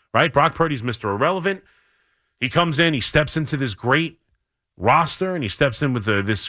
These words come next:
this innovative offensive head coach. And sure, look what he can do.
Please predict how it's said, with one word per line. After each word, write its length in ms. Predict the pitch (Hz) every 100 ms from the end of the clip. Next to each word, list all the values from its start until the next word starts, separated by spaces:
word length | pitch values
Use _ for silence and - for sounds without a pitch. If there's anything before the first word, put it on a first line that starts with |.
| - 117
this 300 | 107 92 -
innovative 540 | 143 165 143 156 156 127 -
offensive 580 | 135 143 147 139 131
head 200 | 110 95
coach. 460 | - 185 190 - - _ _ _ _ -
And 140 | 147
sure, 240 | - 226 180
look 180 | 147
what 120 | 180 185
he 80 |
can 140 | 175 196
do. 340 | 202 240 120